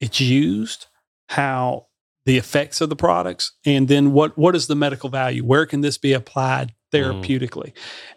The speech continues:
Speaker 1: And, you know, with thirty-two thousand studies, that's a large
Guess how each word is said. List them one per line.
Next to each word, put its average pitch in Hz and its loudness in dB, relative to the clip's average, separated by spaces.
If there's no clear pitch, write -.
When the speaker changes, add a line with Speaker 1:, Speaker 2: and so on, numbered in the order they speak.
Speaker 1:
And, 147 0
you 165 2
know, 139 4
with 127 0
thirty-two 196 -2
thousand 156 -2
studies, 143 0
that's 160 2
a 175 4
large 139 2